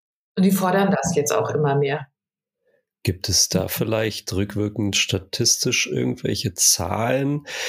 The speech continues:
Speaker 2: aus der Zeit, ähm, Corona oder auch gerade, was du sagst mit den Unternehmen? Ich hab manchmal aus meiner Perspektive irgendwie immer so das Gefühl, das ist so ein Bubble-Thema.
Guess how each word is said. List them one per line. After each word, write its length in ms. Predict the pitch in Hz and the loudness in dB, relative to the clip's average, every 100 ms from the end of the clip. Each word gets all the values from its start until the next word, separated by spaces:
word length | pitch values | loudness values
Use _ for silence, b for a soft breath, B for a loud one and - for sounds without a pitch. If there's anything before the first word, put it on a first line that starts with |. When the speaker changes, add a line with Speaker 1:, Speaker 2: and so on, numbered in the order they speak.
| B B | B B
Speaker 2:
aus 300 | - 131 - | -4 0 0
der 140 | 131 113 | 0 0
Zeit, 520 | - 113 117 110 - | 0 2 0 -2 -6
ähm, 460 | 107 107 104 107 101 | -2 0 0 0 -2
Corona 500 | - 92 113 120 110 | -6 -4 -2 0 0
oder 260 | 101 101 110 | 0 -2 -2
auch 160 | 104 | -4
gerade, 300 | - 98 104 | -4 -2 0
was 180 | 95 98 | 0 0
du 80 | 104 | 0
sagst 340 | 92 107 - | 0 0 0
mit 160 | 104 98 | 0 -2
den 140 | - | -2
Unternehmen? 600 | 107 98 92 98 117 127 B B B | -2 0 0 0 0 -4 B B B
Ich 80 | - | -6
hab 160 | 104 104 | -4 -2
manchmal 440 | 107 - 110 110 | -4 -2 -2 -2
aus 340 | - 95 - - | -2 -2 -2 -2
meiner 240 | 104 120 | -2 0
Perspektive 460 | 113 110 - 107 110 | 0 -2 -2 -2 -2
irgendwie 320 | 107 110 107 | -2 -2 -2
immer 220 | 104 107 | 0 0
so 220 | 104 104 | 0 -2
das 240 | 101 95 - | -2 -2 -2
Gefühl, 300 | 98 - 107 | -2 -2 0
das 180 | 101 | 0
ist 100 | - | 2
so 120 | - 98 | 2 0
ein 120 | 101 | -2
Bubble-Thema. 840 | 90 82 82 - - 80 80 82 | -2 0 -2 -2 -2 0 -2 -4